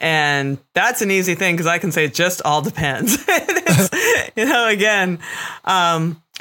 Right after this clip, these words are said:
I've seen some informal polls, and, and Patrick, as you might know, uh, you know, will have his own, you know,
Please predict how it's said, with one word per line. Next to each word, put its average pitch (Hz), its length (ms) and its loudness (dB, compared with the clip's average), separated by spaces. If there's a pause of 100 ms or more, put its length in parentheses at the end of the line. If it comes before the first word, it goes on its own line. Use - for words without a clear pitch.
(120)
I've 359 200 0
seen 427 180 2
some 339 180 0
informal 226 480 0
polls, 151 440 0
and, 170 200 0
and 160 220 0
Patrick, 165 500 -2 (300)
as 156 220 0
you 160 100 2
might 147 240 2
know, 143 320 2
uh, 147 160 0
you 160 140 -2
know, 143 200 0
will 151 140 -2
have 147 180 0
his 143 160 -2
own, 135 480 -2 (1000)
you 143 160 -4
know, 143 180 0